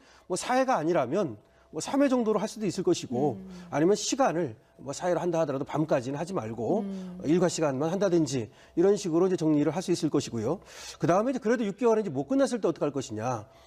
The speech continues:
Speaker 1: 원칙적으로는 육 개월에 이제 끝나지 못하면 석방시키는 것이 원칙이거든요.
Speaker 2: 네.
Speaker 1: 그런데 이제 석방을 안 시키기 위해서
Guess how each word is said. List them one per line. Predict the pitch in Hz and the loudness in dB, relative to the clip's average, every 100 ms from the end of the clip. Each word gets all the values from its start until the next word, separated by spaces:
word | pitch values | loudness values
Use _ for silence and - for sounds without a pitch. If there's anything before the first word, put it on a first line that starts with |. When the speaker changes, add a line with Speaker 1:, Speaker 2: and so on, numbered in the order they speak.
| - | -6
Speaker 1:
원칙적으로는 | 139 165 151 156 160 180 | -4 0 2 4 4 2
육 | 131 | 2
개월에 | 175 165 180 | 4 4 2
이제 | 170 | -2
끝나지 | 214 202 190 | 0 0 0
못하면 | 127 139 151 | -2 0 -2
석방시키는 | 190 - 226 - - 123 | -4 -4 -4 -4 -4 -4
것이 | 107 | -2
원칙이거든요. | 143 - 95 98 92 95 - | -2 -2 -6 -6 -8 -16 -8
Speaker 2:
네. | - 170 165 160 | -4 -4 -4 2
Speaker 1:
그런데 | 160 | 4
이제 | 202 | 4
석방을 | 214 226 226 220 | 0 -2 0 2
안 | 156 | 0
시키기 | - 156 | -4 -2
위해서 | 156 123 180 220 | 0 0 0 -2